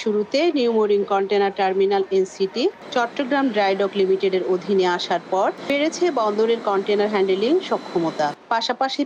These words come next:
পাঁচ দিন থেকে দুই দিনে নেমে এসেছে জাহাজের টার্ন অ্যারাউন্ড সময়।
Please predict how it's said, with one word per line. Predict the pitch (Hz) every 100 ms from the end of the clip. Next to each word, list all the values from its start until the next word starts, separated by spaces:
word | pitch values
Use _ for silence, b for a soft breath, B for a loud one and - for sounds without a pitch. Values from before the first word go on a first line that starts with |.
| 233
পাঁচ | 190 185
দিন | 196 202
থেকে | 226 220 311
দুই | 277 226
দিনে | 214 233 226
নেমে | 196 190 190 208
এসেছে | 269 - 320
জাহাজের | 240 202 202 202 202 -
টার্ন | 185 180
অ্যারাউন্ড | 190 180 175 175 -
সময়। | 170 156 147